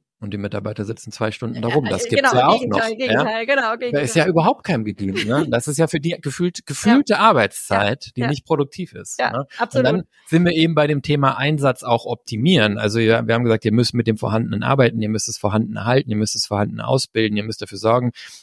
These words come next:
Speaker 1: dass sie möglichst oft in der Praxis sind und nicht auf dem Sofa.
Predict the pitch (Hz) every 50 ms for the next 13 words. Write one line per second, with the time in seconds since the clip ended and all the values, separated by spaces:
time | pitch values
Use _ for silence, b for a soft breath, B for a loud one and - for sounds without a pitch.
0 | B B 107 92 98 101 113 123 143 - 131 120 - - - 117 117 - 117 113
1 | 107 - - 117 120 - - - 113 - 120 110 107 110 101 110 110 - 101 92
2 | 101 90 - 139 170 - - 104 113 147 160